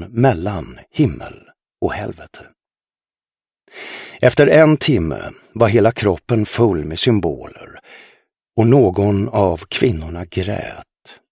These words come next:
kanske hans fru eller syster. Hon var osäker och brydde sig inte heller. Fyrtio män och kvinnor stod runt altaret,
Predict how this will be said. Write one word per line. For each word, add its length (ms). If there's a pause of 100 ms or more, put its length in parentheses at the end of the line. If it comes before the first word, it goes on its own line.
(280)
kanske 320
hans 240
fru 340 (520)
eller 140
syster. 640 (840)
Hon 160
var 120
osäker 1000 (680)
och 120
brydde 380
sig 160
inte 180
heller. 400 (1400)
Fyrtio 520
män 480
och 220
kvinnor 640
stod 480
runt 460
altaret, 680